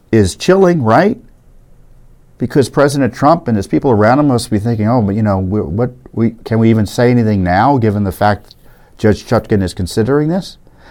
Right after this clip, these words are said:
Now, the Biden administration is pretending that it's, they're taking this January sixth line. Criticizing Biden and Smith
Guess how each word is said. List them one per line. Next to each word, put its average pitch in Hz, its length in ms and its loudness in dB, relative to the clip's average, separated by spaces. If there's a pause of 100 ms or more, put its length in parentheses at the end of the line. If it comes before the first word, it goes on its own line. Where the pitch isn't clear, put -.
(180)
Now, 143 200 4
the 135 100 2
Biden 180 320 4
administration 147 640 2
is 120 120 0
pretending 139 520 4
that 113 280 0 (440)
it's, - 280 0
they're 131 340 2
taking 139 380 2
this 131 120 2
January 131 420 4
sixth - 500 -2
line. 87 300 0
Criticizing 165 800 2
Biden 110 420 4
and 95 100 0
Smith 180 540 0